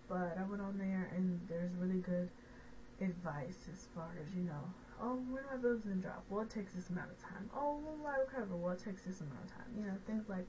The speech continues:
that. So, um, I look forward to, uh, probably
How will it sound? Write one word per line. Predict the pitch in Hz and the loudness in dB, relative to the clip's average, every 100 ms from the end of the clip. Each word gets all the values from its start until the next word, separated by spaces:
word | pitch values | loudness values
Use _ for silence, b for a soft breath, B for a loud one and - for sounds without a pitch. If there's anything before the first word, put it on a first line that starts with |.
| - | -6
that. | 170 190 - - B B B B - | -8 -8 -10 -12 B B B B -16
So, | - - 214 | -14 -4 0
um, | 214 220 226 226 226 233 233 226 226 - - - - - - - - - | 2 2 0 0 0 0 0 -4 -6 -10 -12 -14 -14 -14 -14 -14 -12 -6
I | 208 | -2
look | 226 - - | -2 -6 -2
forward | 175 196 226 - - | 0 2 0 -4 -6
to, | 202 202 202 202 B B B B B B - | -2 0 0 -2 B B B B B B -8
uh, | 160 165 165 165 180 | -6 -4 -4 -6 -8
probably | 175 175 | -8 -4